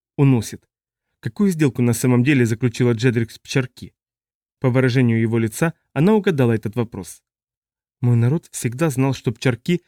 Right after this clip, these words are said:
есть лишь орудие Бога, который держит нас в плену. Мы навязали сделку этому Богу, этому Калибану. Неужели ты мог подумать, что мы не сможем распознать тождество силы этой клетки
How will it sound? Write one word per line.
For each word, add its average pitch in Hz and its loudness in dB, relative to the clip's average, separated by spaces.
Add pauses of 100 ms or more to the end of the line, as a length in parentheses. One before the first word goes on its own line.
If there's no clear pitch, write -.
(120)
есть 185 -2
лишь 151 -2
орудие 135 2
Бога, 135 0 (180)
который 127 2
держит 127 0
нас 117 -2
в - -20
плену. 113 -4 (580)
Мы 127 4
навязали 127 2
сделку 123 0
этому 117 0
Богу, 110 -4 (140)
этому 120 -2
Калибану. 120 -4 (540)
Неужели 139 4
ты 139 0
мог 131 0
подумать, 131 -2 (160)
что - -2
мы 226 4
не 156 2
сможем 143 0
распознать 139 0
тождество 120 0
силы 113 0
этой 127 -4
клетки - -4